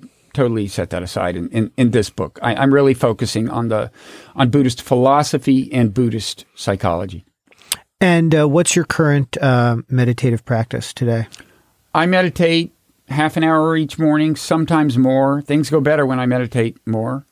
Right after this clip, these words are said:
Speaker 2: You
Speaker 1: Uh,
Speaker 2: can feel it every day, the days you meditate?
Speaker 1: Yeah, I can feel, uh, I can feel the,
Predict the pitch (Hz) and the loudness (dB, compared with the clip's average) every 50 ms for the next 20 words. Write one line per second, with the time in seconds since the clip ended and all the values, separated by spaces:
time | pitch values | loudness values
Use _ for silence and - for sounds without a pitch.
0 | _ _ _ - 185 202 247 233 196 - - 202 180 165 147 127 - - 151 139 | _ _ _ 0 2 2 2 0 -2 0 2 2 4 4 2 0 0 -2 -2 0
1 | 120 127 120 123 120 120 123 127 123 - - _ 135 117 120 123 120 117 113 131 | 2 2 2 2 2 2 2 0 -2 -4 -4 _ -2 0 2 2 2 2 2 2
2 | 120 120 117 131 123 - 147 139 131 - _ _ _ _ _ - - 247 262 262 | 2 2 2 0 0 0 0 0 0 -4 _ _ _ _ _ -4 0 2 2 2
3 | 262 269 254 302 294 269 - 220 196 175 165 165 - - - 160 151 147 147 143 | 2 2 2 2 2 2 2 2 2 2 2 0 0 0 0 2 2 2 2 0
4 | - 165 165 165 - 190 156 - 175 156 143 135 135 127 113 | 0 0 -2 0 0 -2 -2 0 0 0 2 2 0 0 -2